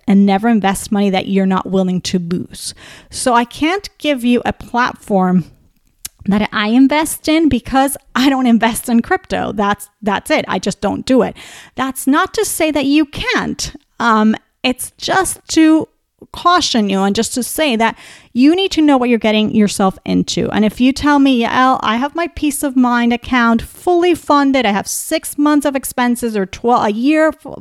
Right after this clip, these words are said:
you know, of expenses, and that's all I really need. And I have my other savings goals funded, and I'm also set for retirement. I don't have any debt. I have extra money," then maybe we could talk about it. I know personally I'm not there yet, so I'm not even thinking about crypto or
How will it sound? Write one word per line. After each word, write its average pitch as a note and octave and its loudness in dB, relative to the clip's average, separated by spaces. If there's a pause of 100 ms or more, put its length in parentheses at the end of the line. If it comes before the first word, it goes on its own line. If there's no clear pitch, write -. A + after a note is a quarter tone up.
you B3+ 4
know, A#3 2
of A3+ -2
expenses, A3+ -2
and G3 0
that's A#3+ 0
all C#4+ 0
I C#4+ 2
really C4 2
need. A#3+ 2 (360)
And G#3 0
I - 0
have A3+ 0
my B3 -2
other F4+ 0
savings D#4+ 0
goals D4 2
funded, C4+ 2
and G#3 0
I'm G#3 0
also C#4 0
set C4+ -2
for C#4+ -2
retirement. B3+ 2
I G3+ 2
don't A#3+ 2
have D#4+ 0
any E4 2
debt. C4+ 0
I A#3+ 0
have B3 0
extra C4 0
money," B3 2 (320)
then E4+ 0
maybe F#4+ 4
we G4 2
could - -8
talk F4+ 2
about - -2
it. - -8 (380)
I E4 0
know D#4 2
personally C4 -2
I'm G#3+ 2
not G#3+ 0
there F#3 -2
yet, F3 -6
so G#3+ 0
I'm A3+ 2
not D4 2
even D#4+ 2
thinking C#4+ -4
about F#3+ -4
crypto F#3 -2
or F#3 -2